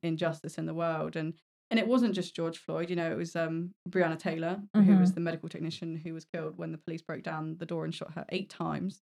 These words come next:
Speaker 2: Oh,
Speaker 1: uh,
Speaker 2: God.
Speaker 1: for, like, mis-, it was basically, like,
Speaker 2: Yeah.
Speaker 1: misidentification. And they didn't have a warrant, and they just, you know, walked in. And, and this poor girl had so much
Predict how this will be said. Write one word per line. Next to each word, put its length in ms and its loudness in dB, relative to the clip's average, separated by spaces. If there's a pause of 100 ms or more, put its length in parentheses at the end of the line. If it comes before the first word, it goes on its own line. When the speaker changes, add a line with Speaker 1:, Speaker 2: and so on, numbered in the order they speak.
Speaker 2:
Oh, 40 -2 (120)
Speaker 1:
uh, 160 -12
Speaker 2:
God. 360 0
Speaker 1:
for, 80 -2
like, 160 0
mis-, 320 0
it 20 -10
was 80 -2
basically, 260 6
like, 120 6
Speaker 2:
Yeah. 60 8
Speaker 1:
misidentification. 1000 0 (380)
And 60 2
they 100 6
didn't 220 2
have 100 0
a 60 -6
warrant, 320 -4
and 80 0
they 60 2
just, 180 -8 (160)
you 100 -4
know, 120 -2
walked 340 -10
in. 160 0
And, 140 -2
and 160 -2
this 80 -2
poor 280 0
girl 260 2
had 120 -4
so 120 4
much 240 2